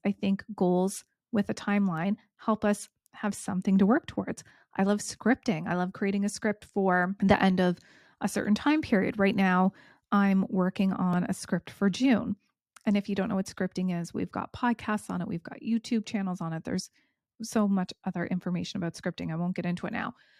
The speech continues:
But I have scripts that have timelines. And the thing is, when I'm working towards that script and that timeline and those goals and the things that I'm manifesting, if I then start to create chaotic energy around it,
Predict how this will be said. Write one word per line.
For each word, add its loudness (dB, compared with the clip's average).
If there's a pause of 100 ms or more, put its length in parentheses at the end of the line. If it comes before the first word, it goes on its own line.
(240)
But 0
I 4
have -2
scripts 0 (100)
that -2
have -4 (440)
timelines. 0 (640)
And 2 (180)
the 0
thing 0
is, -2
when 2
I'm 0
working 0
towards -6
that -4
script -8
and 0
that -4
timeline -2
and -2
those -2
goals 2
and -4
the -2
things -4
that -6
I'm -4
manifesting, 0 (640)
if 2
I 2
then 2
start -2
to -4
create -2
chaotic -4
energy -2
around 0
it, -2